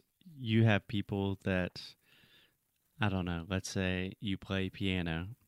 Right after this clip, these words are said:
and you get obsessed with piano, and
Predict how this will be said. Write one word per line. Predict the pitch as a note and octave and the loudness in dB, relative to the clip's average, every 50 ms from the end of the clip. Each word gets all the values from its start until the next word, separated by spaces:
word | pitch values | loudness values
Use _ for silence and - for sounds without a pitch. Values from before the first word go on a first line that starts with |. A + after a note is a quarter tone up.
| _ _ - | _ _ -4
and | G2+ G2 F#2 F#2 | -2 -2 0 -2
you | F#2 F2+ F2+ | -2 -2 -4
get | - F#2+ - | -4 -6 -6
obsessed | F2+ - - - - - - - F#2 F#2 - - - - | -6 -8 -8 -8 -8 -4 -2 0 0 0 0 -4 -8 -8
with | - - - - - | -8 -8 -8 -8 -4
piano, | - F#2+ F#2 F2 E2 D#2+ D#2+ E2 D#2+ F2 - _ _ - - - - - - - - _ _ _ - | -2 2 2 2 2 2 0 -2 -2 -4 -8 _ _ -20 -20 -20 -20 -20 -20 -20 -20 _ _ _ -8
and | C#3 F#2+ F2+ F2 E2 E2 D#2+ E2 - | -4 -4 -2 -2 -2 -2 -4 -6 -8